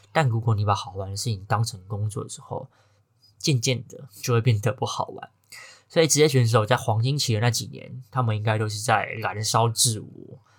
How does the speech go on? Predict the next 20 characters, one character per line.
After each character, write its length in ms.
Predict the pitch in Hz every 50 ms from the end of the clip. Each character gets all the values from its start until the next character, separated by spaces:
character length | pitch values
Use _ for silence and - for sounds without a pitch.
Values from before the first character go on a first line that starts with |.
| _ _ -
燃 200 | - 107 113 113
烧 200 | 110 - 120 120
他 140 | - 127 117
对 140 | 127 127 117
这 120 | - 123
个 100 | - 107
游 160 | 104 95 104
戏 160 | 101 - 123
的 120 | 110 - 101
热 280 | 104 107 117 107 110
情， 320 | 110 - - - - - - _
燃 180 | - 104 101 104
烧 180 | 107 113 110
他 140 | - 117 110
对 140 | 104 120 110
这 120 | - 110
份 140 | 104 104 104
工 180 | 104 101 101 101
作 180 | - 110 101 -
的， 280 | - - - - -